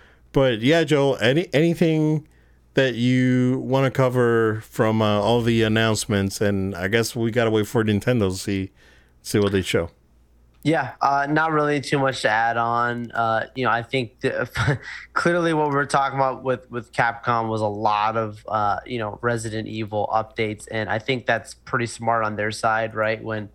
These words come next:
Speaker 2: when you think about how, um, successful that franchise is, like, stick to your bread and butter. When it works, it works. You go with it till, till it ends. And they're, they're not just, um, they're, they're not just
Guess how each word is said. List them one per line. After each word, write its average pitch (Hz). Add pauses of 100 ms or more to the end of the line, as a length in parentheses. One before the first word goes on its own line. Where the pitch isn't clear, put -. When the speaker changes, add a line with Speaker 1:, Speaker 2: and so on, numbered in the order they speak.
(280)
Speaker 2:
when 120
you 120
think 123
about 113
how, 107 (420)
um, 107
successful 123
that 117
franchise 120
is, 120
like, 107 (140)
stick -
to -
your 120
bread 107
and 104
butter. 98
When 110
it 107
works, 127
it 110
works. 110
You 110
go 117
with 113
it 113
till, 107 (360)
till 117
it 110
ends. 110
And 120
they're, 123 (280)
they're 120
not 131
just, 131
um, 110 (540)
they're, 127
they're 143
not 185
just 175